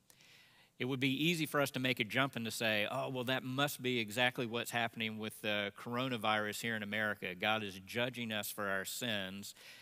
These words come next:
in order to bring us to repentance so that our guilt can be settled and put away." Let me just caution us,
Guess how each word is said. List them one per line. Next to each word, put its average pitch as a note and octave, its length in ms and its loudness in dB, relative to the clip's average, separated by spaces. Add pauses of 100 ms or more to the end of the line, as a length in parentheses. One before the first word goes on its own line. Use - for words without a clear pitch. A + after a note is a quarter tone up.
(120)
in A2 120 -4
order B2 260 -2
to G#2+ 80 -4
bring A#2+ 340 0
us A#2+ 140 0
to A2 100 -6
repentance A2+ 460 -4
so G#2+ 180 -2
that G2 380 -2
our G#2+ 180 4
guilt A2+ 460 -2
can G#2+ 200 -4
be G2+ 520 -2
settled G#2 720 -2
and G2+ 380 -2
put A#2 160 -2
away." F#2+ 500 -6 (320)
Let D3+ 80 -2
me E3 80 -4
just D#3 220 -4
caution C#3+ 560 -2
us, G2+ 320 -2